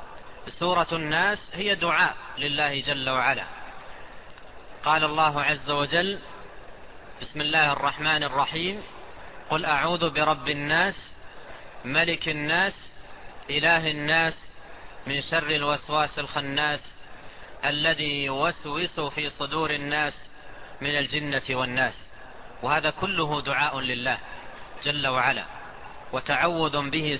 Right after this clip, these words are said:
سبحانه من الشيطان الرجيم، الشيطان الرجيم الذي يوسوس في صدور الناس. فيتعوذ المؤمن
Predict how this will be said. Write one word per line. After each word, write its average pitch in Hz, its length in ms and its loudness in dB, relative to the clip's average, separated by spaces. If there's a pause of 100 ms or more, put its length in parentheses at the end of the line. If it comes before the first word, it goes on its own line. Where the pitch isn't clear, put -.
سبحانه 131 520 2 (720)
من 139 120 0
الشيطان 143 560 2
الرجيم، 123 460 -2 (840)
الشيطان 156 600 2
الرجيم 156 600 2 (120)
الذي 180 560 2 (560)
يوسوس 160 640 0
في 147 220 0
صدور 135 380 -2
الناس. 120 500 -4 (1300)
فيتعوذ 151 720 4 (240)
المؤمن 147 600 0